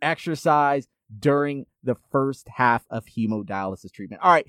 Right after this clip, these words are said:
if you got this question correct, I just wanna say congratulations. This one isn't easy,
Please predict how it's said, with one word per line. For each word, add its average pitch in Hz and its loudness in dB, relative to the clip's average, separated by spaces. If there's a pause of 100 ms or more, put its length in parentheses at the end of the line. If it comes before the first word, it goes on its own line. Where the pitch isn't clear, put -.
(120)
if 185 4
you 269 6
got 269 4
this 247 0
question 220 4
correct, 160 4 (340)
I 175 6
just 180 2
wanna 175 8
say 170 4
congratulations. 135 4
This 180 2
one 214 6
isn't 175 4
easy, 139 0